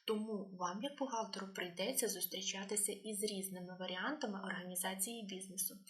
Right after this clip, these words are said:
І коли раніше я працювала лише в Україні, і ми зустрічались, наприклад, із такими моментами, що, м,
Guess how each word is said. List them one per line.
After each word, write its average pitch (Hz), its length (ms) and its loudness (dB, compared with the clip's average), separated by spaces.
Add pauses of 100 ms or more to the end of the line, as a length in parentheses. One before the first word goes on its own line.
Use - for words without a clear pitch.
(320)
І - 60 -10
коли 190 320 2
раніше 180 420 8
я 180 80 0
працювала 185 600 -2
лише 185 320 10
в 185 100 -2
Україні, 196 680 -2
і 190 100 -2
ми 214 280 0
зустрічались, 190 760 2
наприклад, 190 520 -4
із 202 140 0
такими 190 380 -2
моментами, 180 680 -2 (500)
що, 190 520 4 (520)
м, 180 460 -2